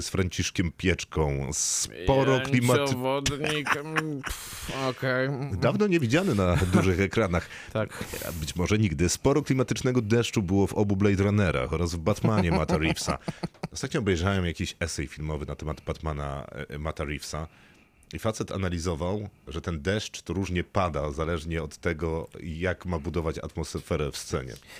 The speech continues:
Speaker 2: Nie masz z kolei wrażenia, że pod każdym, pod każdy motyw filmowy można pociągnąć Blade Runnera?
Speaker 1: To, em, feel gi-, feel good movie to może
Speaker 2: No, może nie
Speaker 1: niekoniecznie.
Speaker 2: to, ale
Speaker 1: Kino
Speaker 2: jak jest
Speaker 1: ś-
Speaker 2: już, jak jest już coś takiego mrocznego,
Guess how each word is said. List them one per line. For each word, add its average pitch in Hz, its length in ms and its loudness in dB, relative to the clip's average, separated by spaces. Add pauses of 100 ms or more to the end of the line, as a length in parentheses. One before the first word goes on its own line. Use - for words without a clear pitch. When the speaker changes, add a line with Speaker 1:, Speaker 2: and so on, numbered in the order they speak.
(140)
Speaker 2:
Nie 127 60 -2
masz 175 140 -2
z - 40 -10
kolei 156 220 0
wrażenia, 135 440 0
że 120 640 0
pod 123 180 -4
każdym, 104 840 -2 (100)
pod 110 140 -6
każdy 110 360 -2
motyw 104 340 -2
filmowy 104 440 -2
można 101 260 0
pociągnąć 104 480 -4
Blade 104 360 0
Runnera? 104 440 0 (360)
Speaker 1:
To, - 80 -6 (260)
em, 76 380 -2 (2000)
feel 127 220 2
gi-, 101 320 2
feel 113 300 2
good 98 180 4
movie 104 380 4
to 110 120 -4
może 110 160 4
Speaker 2:
No, 202 60 4
może 190 260 4
nie 156 80 6
Speaker 1:
niekoniecznie. 147 280 4
Speaker 2:
to, 135 240 6
ale 131 460 4 (380)
Speaker 1:
Kino 120 200 2
Speaker 2:
jak 104 80 2
jest 151 120 2
Speaker 1:
ś- - 60 -2
Speaker 2:
już, 147 160 0 (180)
jak 131 120 0
jest 143 160 -2
już 143 140 -2
coś 131 220 -4
takiego 120 320 0
mrocznego, 135 1300 2